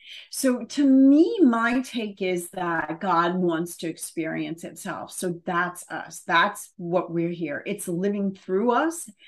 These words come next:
It's experiencing us. And as we wake up, like you have and I have, that's what it's all about. It wants to know its magnificence, its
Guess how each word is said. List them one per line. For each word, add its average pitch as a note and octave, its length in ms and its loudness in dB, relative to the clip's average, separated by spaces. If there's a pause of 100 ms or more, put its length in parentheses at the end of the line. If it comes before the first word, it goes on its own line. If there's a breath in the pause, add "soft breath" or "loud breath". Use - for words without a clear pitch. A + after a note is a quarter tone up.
(280 loud breath)
It's G3+ 220 -2
experiencing G3 800 -6
us. A3 260 -6
And F3+ 320 -4
as G#3 360 -2
we F#3+ 180 -4
wake E3+ 280 -2
up, D#3+ 160 -2
like D3+ 240 -8
you F3 220 0
have B3+ 380 -2
and E3 180 -8
I F3 180 -4
have, G#3+ 360 -4 (560 loud breath)
that's F#3+ 500 0
what F#3 100 -4
it's E3+ 180 -8
all D#3+ 200 -4
about. D#3+ 320 -8
It G#3 80 -4
wants A3+ 500 0
to A3+ 160 -6
know G#3 280 -2
its G3+ 240 -12
magnificence, F#3+ 1120 -6
its G3+ 240 -12